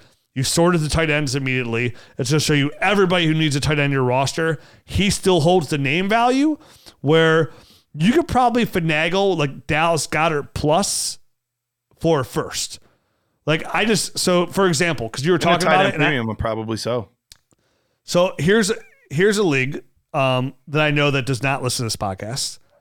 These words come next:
Speaker 2: <laughs>
Speaker 1: I, well, I, I hope. Um, old league, old league I'm in, real old, probably, like, thirteen, fourteen year old league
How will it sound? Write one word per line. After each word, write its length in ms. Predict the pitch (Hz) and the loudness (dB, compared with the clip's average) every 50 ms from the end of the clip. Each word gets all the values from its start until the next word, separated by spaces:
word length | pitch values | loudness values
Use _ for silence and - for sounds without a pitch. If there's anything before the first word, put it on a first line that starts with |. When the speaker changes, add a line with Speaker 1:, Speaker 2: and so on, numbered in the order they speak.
| _ _ _ _ _ _ _ _ _ _ _ _ _ - | _ _ _ _ _ _ _ _ _ _ _ _ _ -14
Speaker 2:
<laughs> 0 | - - | -10 -6
Speaker 1:
I, 300 | - 143 - 117 123 113 - - | -4 -4 -4 -4 -6 -6 -8 -6
well, 100 | - 131 | -6 -4
I, 180 | 110 107 113 - - - | -4 -4 -4 -6 -6 -4
I 120 | 147 127 | -2 0
hope. 300 | 135 143 117 113 - - - _ _ _ | 2 2 0 -2 -6 -10 -16 _ _ _
Um, 640 | - 160 143 143 143 139 143 143 143 143 139 143 147 - _ _ _ _ _ _ _ _ _ - | -4 -2 0 0 0 0 0 0 0 0 -2 -4 -8 -14 _ _ _ _ _ _ _ _ _ 0
old 240 | 185 202 202 208 196 | 2 4 4 4 4
league, 340 | 160 143 123 113 131 - - - | 2 0 -2 -2 -6 -10 -6 -2
old 220 | 170 156 147 127 | 0 2 2 2
league 100 | 127 113 | 0 -2
I'm 140 | 107 98 98 | -2 -4 -6
in, 260 | 95 90 95 101 107 | -6 -8 -8 -6 -2
real 160 | 120 135 135 | 0 0 0
old, 380 | 120 113 104 101 98 98 - - | 0 -2 -4 -6 -8 -8 -8 -6
probably, 260 | 123 117 113 107 113 | -6 -6 -4 -4 -4
like, 160 | 110 107 - | -6 -6 -8
thirteen, 640 | - - - - 120 120 107 - - - 123 117 110 | -10 -12 -8 -6 -6 -6 -8 -10 -10 -8 -6 -6 -6
fourteen 420 | - - 117 113 - - 117 110 | -6 -4 -6 -4 -4 -6 -8 -6
year 160 | 110 110 110 | -6 -4 -4
old 220 | 110 107 107 110 110 | -4 -4 -4 -6 -6
league 320 | 113 110 110 110 104 - | -4 -4 -6 -6 -8 -12